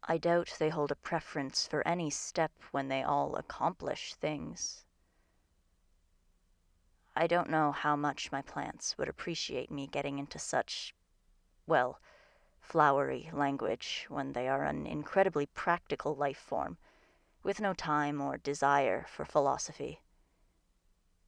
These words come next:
They just are. Which, I suppose, is a philosophy in and of itself. Plants do not think like us.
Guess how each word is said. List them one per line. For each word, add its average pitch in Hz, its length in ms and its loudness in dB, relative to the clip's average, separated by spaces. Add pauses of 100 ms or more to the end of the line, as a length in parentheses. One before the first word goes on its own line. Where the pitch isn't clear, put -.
(240)
They 208 80 2
just 185 260 -2
are. - 380 2 (1600)
Which, - 520 0
I 143 160 0
suppose, 151 600 -4
is 135 260 -6
a 123 40 -6
philosophy 151 680 -2
in 151 340 -2
and 143 340 0
of 143 140 2
itself. - 680 -4 (1900)
Plants 220 420 2
do 190 100 -2
not 160 220 4
think - 460 -4
like - 240 -4
us. - 480 -6